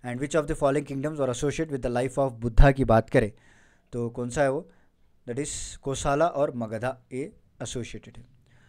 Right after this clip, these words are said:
Four Buddhist council were in the f-, held in following places, okay? So arrange in the chronological order। तो पहले कौन सा हुआ, दूसरा कौन सा हुआ, इस तरह से आपको अरेंज करवाना है।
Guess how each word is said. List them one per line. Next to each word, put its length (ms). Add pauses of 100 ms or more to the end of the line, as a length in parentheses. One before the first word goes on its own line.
(320)
Four 260
Buddhist 300
council 380
were 160
in 80
the 80
f-, 340
held 240
in 80
following 300
places, 580
okay? 180 (460)
So 320
arrange 500
in 120
the 80
chronological 760
order। 260 (480)
तो 80
पहले 240
कौन 180
सा 120
हुआ, 200
दूसरा 300
कौन 180
सा 100
हुआ, 80
इस 140
तरह 160
से 120
आपको 220
अरेंज 240
करवाना 380
है। 140